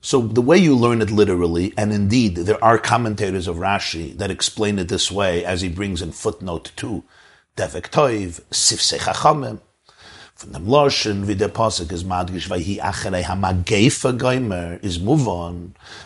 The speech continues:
as the Mitved gemeint nit nur zu der Zelin, as the Minyan is vorgekommen, noch der frie dicke Geschehen ist Magefa.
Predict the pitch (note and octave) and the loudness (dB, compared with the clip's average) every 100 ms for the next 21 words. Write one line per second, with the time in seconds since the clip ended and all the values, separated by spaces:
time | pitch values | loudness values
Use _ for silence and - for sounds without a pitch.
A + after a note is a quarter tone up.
0 | - G2 F#2 G2 G2+ D#3+ - B2+ G#2+ A2 | -8 -6 -2 -2 2 0 2 0 0 0
1 | A2+ C#3 - D#3 - D3 C3 - A2+ - | 0 -2 -2 -4 -2 -4 -4 -4 -4 -4
2 | - - A2 C3+ F#2+ F2 F2+ _ _ _ | -2 0 0 0 -2 -4 -10 _ _ _
3 | - G2 F#2+ F#2+ G2 C3+ B2 A2 G2 - | -4 -2 0 -2 0 0 -2 -2 -4 -4
4 | A2+ A2 G2+ G#2 F#2 F#2 - - - A2 | -2 -2 -2 -4 -6 -6 -10 -20 -14 -8
5 | A2+ B2+ C#3+ - A2+ A2 G2 - - B2 | -2 4 4 4 -2 0 -2 -4 -2 0
6 | C3+ A#2+ G2 G#2 - F#2 F2 F#2 - C3 | 4 2 2 -2 -4 -6 -6 -4 -2 0
7 | D3+ A#2 G2+ F2 G2+ F#2+ G2 F#2 - - | 0 -2 -4 -4 -4 -4 -2 -2 -4 -10